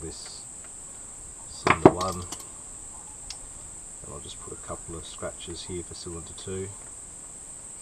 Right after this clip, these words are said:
This isn't a, you know,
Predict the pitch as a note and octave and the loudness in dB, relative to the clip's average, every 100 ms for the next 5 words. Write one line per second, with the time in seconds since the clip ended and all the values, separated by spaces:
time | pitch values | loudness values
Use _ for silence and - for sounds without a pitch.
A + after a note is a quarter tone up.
0 | - - - - - - - F#2 E2 E2 | -10 -12 -10 -10 -10 -8 -6 -4 -2 -2
1 | F2+ - - - - - - - - - | -4 -6 -10 -10 -10 -10 -10 -10 -10 -10
2 | - F2 F2 F2 | -8 -4 -2 -2